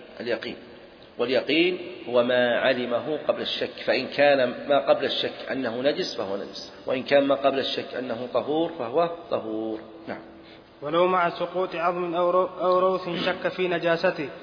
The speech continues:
Speaker 2: لأن الأصل بقاؤه على ما كان عليه. وإن
Speaker 1: طيب،
Speaker 2: أخذ-
Speaker 1: ولو مع سقوط عظم أو روث شك في نجاسته، هذا إذا كان الماء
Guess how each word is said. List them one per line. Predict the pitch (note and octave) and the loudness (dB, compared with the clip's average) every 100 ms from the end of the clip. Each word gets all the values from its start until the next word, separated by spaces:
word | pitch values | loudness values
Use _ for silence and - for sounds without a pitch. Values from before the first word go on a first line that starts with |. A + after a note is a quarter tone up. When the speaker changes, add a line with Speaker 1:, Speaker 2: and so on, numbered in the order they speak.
| - B2+ | -14 -2
Speaker 2:
لأن | D3+ F3+ | 2 4
الأصل | F3 E3+ - F3+ E3+ | 2 2 0 0 0
بقاؤه | F3 F#3 F3+ F3 E3 | 2 2 2 2 2
على | E3+ F3 | 4 4
ما | E3+ E3 | 4 0
كان | E3+ F3+ | 0 -2
عليه. | E3+ E3+ F3 D3 - - - - | 0 0 0 -2 -8 -14 -16 -6
وإن | D#3 | 2
Speaker 1:
طيب، | F3 E3+ | 6 4
Speaker 2:
أخذ- | F3+ - | 2 6
Speaker 1:
ولو | A#2+ D3+ E3+ D#3+ - D3+ - C#3 | 12 12 12 8 2 -6 -6 2
مع | C3+ A2 - - - | 4 4 2 -6 -6
سقوط | - - D3+ C#3+ C#3 | -4 -2 0 2 2
عظم | B2 C#3+ A2+ A2+ G2 - | 6 6 6 -2 -6 -2
أو | A#2+ A#2+ | 0 2
روث | B2 C3+ A2+ A2 F#2+ | 2 2 0 -8 -4
شك | - A2+ - | -4 -2 -4
في | - B2 | -4 -4
نجاسته، | A2+ A#2+ A2+ D3 D#3+ C3+ | -4 -4 -4 -6 -8 -4
هذا | A#2+ C3+ C3+ C3 | 2 4 4 2
إذا | C3+ | -2
كان | - D#3 | 0 0
الماء | C3+ B2+ C#3 - - | 0 0 0 -2 -12